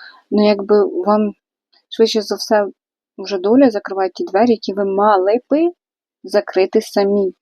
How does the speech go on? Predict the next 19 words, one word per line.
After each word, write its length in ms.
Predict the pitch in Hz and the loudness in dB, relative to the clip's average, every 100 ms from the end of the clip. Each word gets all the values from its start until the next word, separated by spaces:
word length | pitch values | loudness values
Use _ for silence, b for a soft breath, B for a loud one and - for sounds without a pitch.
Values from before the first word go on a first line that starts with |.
| _ _ _ _ _ _ _ _ _ | _ _ _ _ _ _ _ _ _
І 160 | - 359 _ - | -4 -4 _ -4
вашому 600 | 196 208 - 208 202 196 | 0 0 0 -6 -6 -2
бажанню, 520 | 196 190 226 262 214 | -4 0 2 2 2
якби, 240 | 202 - | -8 -12
тут 240 | - 202 - | -10 -10 -6
і 60 | 208 | -4
не 100 | 202 | -4
треба, 300 | - 208 196 | -2 -2 -2
щоб 180 | - - | -8 -4
воно 180 | 185 370 | -4 -4
здійснилось, 580 | - - - 175 175 180 | -6 -12 -2 -2 0 -2
розумієте? 680 | 185 190 233 254 - 190 208 _ _ _ _ _ _ _ _ _ _ _ _ _ _ _ _ _ - - | 0 4 6 6 4 -12 -14 _ _ _ _ _ _ _ _ _ _ _ _ _ _ _ _ _ -20 -4
Треба 260 | 214 202 196 | 0 0 -2
шукати 540 | - - 233 - - - _ _ _ _ B B B - | -6 -4 -4 -4 -8 -10 _ _ _ _ B B B -10
іншу 380 | 214 233 - 220 | -4 -4 -2 -4
людину, 520 | 202 170 170 170 349 | -2 0 2 2 0
інше 380 | - 220 - 214 | 0 -2 -2 -2
місце, 600 | 196 185 349 - - - - B B B | 2 4 2 -2 -8 -8 -10 B B B
по-іншому 920 | - - 240 208 - 185 180 190 | 0 4 4 4 -2 -4 0 0